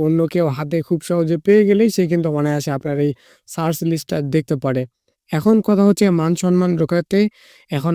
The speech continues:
আমাদের এই সকল সার্চ হিস্ট্রি ডিলিট করতে হবে। So, কিভাবে ডিলিট করবেন? ডিলিট করার জন্য আপনি Chrome ব্রাউজারের উপরে দেখতে পারবেন যে এখানে থ্রি ডট আছে, আপনি এখানে একটা ক্লিক করে দিবেন। Then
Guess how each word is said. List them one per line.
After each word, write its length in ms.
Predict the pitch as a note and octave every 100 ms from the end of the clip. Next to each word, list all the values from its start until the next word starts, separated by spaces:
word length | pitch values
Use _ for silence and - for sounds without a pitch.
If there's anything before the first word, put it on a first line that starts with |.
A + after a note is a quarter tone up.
| E3
আমাদের 260 | E3+ E3 E3+
এই 60 | E3+ F3+
সকল 180 | E3 F3+ -
সার্চ 220 | E3+ E3 F3+
হিস্ট্রি 320 | - F3+ F#3 D#3+
ডিলিট 240 | D#3+ D3+ -
করতে 200 | F3 C#3+ C3
হবে। 140 | B2+ B2 _ _ -
So, 60 | - F#3
কিভাবে 260 | G3+ G3 F#3
ডিলিট 240 | D#3+ D3 C3+
করবেন? 260 | C#3+ B2+ B2 A#2+ _ _ D3
ডিলিট 240 | E3 F#3 G#3+ G#3
করার 200 | G3 F#3
জন্য 160 | F#3 G#3 A3
আপনি 160 | D#3 F3 E3
Chrome 220 | F3+ F3 E3+
ব্রাউজারের 440 | E3+ D#3+ F3 F3+ E3+
উপরে 240 | D3 E3+ E3 D#3
দেখতে 200 | D#3 F3 -
পারবেন 280 | D#3 E3+ G#3 F3
যে 60 | D#3
এখানে 240 | C#3+ D#3 D#3
থ্রি 140 | - D#3 D3+
ডট 160 | D#3 D#3+ F3
আছে, 140 | D#3+ A#3 E3+
আপনি 160 | E3+ E3
এখানে 160 | C#3+ C#3
একটা 120 | C3+ C3+
ক্লিক 180 | C3+ C3 E3
করে 140 | D3+ C#3
দিবেন। 200 | C3+ B2+ B2+ _ _ _ _ _ _ _ -
Then 140 | D3